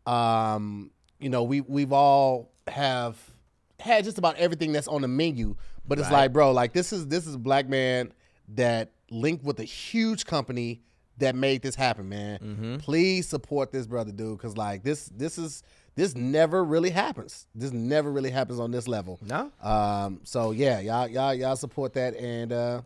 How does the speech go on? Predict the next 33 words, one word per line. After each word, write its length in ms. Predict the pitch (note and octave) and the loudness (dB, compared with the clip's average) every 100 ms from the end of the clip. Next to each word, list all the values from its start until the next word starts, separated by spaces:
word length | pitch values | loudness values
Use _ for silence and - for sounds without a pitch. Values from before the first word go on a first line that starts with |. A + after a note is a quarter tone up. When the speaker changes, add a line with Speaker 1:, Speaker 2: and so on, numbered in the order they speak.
| A#2+ | 0
Speaker 2:
I 60 | |
hope 200 | D3+ A3+ | 2 2
you, 140 | A3+ F#3 | 0 -2
I 80 | D#3+ | 2
hope 160 | G#3 | 2
you 60 | G3+ | 2
guys 240 | F3 D#3+ | 2 2
can 160 | - C3 | 2 -6
get 160 | C3+ C#3 | -2 2
out 220 | C3+ A#2+ | 0 0
and, 180 | A#2 - | -6 -6
and, 340 | A2+ A2 A2 | -6 -6 -8
and 280 | - G#2 G#2 | -8 -8 -6
get 220 | G2 C3 | -2 -2
one 320 | A#2 G#2 G2+ - _ | -2 -6 -10 -14 _
in 160 | A2 G2 | -8 -6
person. 480 | A#2+ B2+ G2 D#2+ F2 | -6 -6 -6 -12 -10
You 120 | A2 | -8
know, 200 | F#2+ F#2+ | -6 -8
go 280 | F#2+ A#2+ A2+ | -8 -2 -2
Speaker 1:
Yeah. 60 | |
Speaker 2:
up 40 | A2 | -2
to 80 | A#2+ | -4
McDonald's 600 | A2 A2+ G#2 G#2 G2+ G#2 | -4 -4 -4 -4 -6 -8
and 100 | G#2 | -4
grab 320 | G#2 G2+ G2 | -2 -2 -2
you 220 | G#2+ G2+ | -4 -4
a, 80 | F2+ | -4
a, 540 | - E2+ D2+ B1 A1 - _ _ _ _ G2 | -6 -6 -6 -6 -10 -14 _ _ _ _ -10
a 40 | |
Travis 320 | - A2+ F#2+ F#2 | -6 -4 -4 -6
Scott 240 | G#2+ F#2 | -6 -6
meal. 280 | F#2+ F2 F#2 | -6 -6 -8